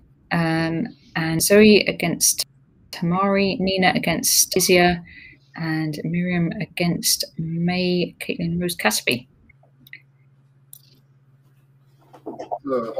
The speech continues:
Speaker 1: Go Horsey Chess. All right, the crowd is cheering for Horsey Chess.
Speaker 2: Oh, indeed. Um, is there any particular way one,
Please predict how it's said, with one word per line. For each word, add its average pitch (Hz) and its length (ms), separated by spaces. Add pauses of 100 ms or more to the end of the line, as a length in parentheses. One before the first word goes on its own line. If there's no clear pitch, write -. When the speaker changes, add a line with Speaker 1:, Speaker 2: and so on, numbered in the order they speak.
Speaker 1:
Go 262 260
Horsey 277 320
Chess. - 580 (100)
All 226 120
right, 233 300
the - 220
crowd 214 520
is 214 300
cheering 208 340
for 196 160
Horsey 220 320
Chess. - 460 (460)
Speaker 2:
Oh, 156 360
indeed. 131 500
Um, 139 340 (440)
is 147 100
there 180 120
any 180 120
particular - 540
way 175 160
one, 175 340